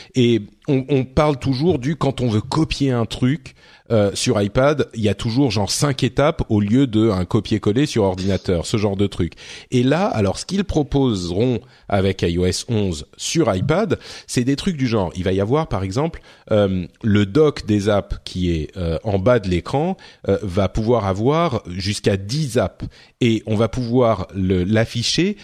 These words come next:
de n'importe où dans le système, même quand on est déjà dans une app, on fait un petit swipe vers le haut du bas de l'écran et ça va afficher le dock.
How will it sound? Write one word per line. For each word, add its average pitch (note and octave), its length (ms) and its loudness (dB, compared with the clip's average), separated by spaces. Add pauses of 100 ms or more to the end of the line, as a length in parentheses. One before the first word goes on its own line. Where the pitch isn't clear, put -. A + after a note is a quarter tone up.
(100)
de G#2+ 160 2
n'importe D#3+ 500 0
où F#3 80 0
dans C#3+ 140 2
le B2+ 60 -2
système, A#2 360 0
même B2+ 220 0
quand C#3 100 -2
on A2+ 160 0
est A2 100 2
déjà A#2+ 360 0
dans G2+ 120 -2
une F#2+ 200 -2
app, F3 240 -2
on G#2+ 80 -4
fait - 120 -4
un G2+ 100 0
petit F#2+ 180 -6
swipe D3 340 -2
vers A#2+ 180 2
le A#2 120 2
haut A#2+ 180 2
du F2 160 -4
bas G2+ 140 2
de F#2+ 80 -2
l'écran D3 400 0 (400)
et D#3 320 2 (200)
ça - 160 -2
va G2+ 120 4
afficher G#2+ 440 0
le D3 120 2
dock. A2 340 0